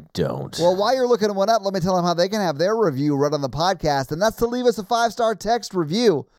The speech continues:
Speaker 2: and I'll make Mikey read it for you. So, Mikey, whose review are you gonna read this week?
Speaker 1: Buttery Death says,
Speaker 2: <laughs>
Speaker 1: "The r-, the real love story."
Speaker 2: Oh.
Speaker 1: Title is, is their title of the review.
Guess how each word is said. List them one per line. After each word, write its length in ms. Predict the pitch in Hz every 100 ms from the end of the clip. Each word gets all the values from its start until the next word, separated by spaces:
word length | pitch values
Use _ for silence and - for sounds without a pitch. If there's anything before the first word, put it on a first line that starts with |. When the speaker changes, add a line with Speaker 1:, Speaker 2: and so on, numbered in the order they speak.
| -
Speaker 2:
and 160 | 147
I'll 140 | 190 277
make 240 | 254 196
Mikey 400 | 202 220 220 240
read 240 | 208 254
it 100 | 233
for 240 | 127 139 110
you. 220 | 98 95
So, 160 | - 196
Mikey, 380 | 214 233 254
whose 380 | 220 170 294 277
review 540 | 277 208 185 208 233 - -
are 100 | 143
you 220 | 143 214
gonna 180 | 202 143
read 320 | 120 143 147
this 240 | 117 185 113
week? 400 | 104 90 - - _ _ -
Speaker 1:
Buttery 460 | 117 165 190 185
Death 560 | 151 - 104 85 - - _
says, 640 | - - 107 95 95 90 -
Speaker 2:
<laughs> 120 | - 262 - - - 262
Speaker 1:
"The 100 | 113
r-, 280 | 110 117 - _
the 180 | 123 139
real 380 | 131 143 156 139
love 200 | 120 110
story." 480 | - - 85 69 62
Speaker 2:
Oh. 240 | - 233 208
Speaker 1:
Title 320 | 123 101 90
is, 260 | 87 76 90
is 120 | 87
their 140 | 82 87
title 260 | 95 90
of 60 | 82
the 60 |
review. 400 | 82 82 85 85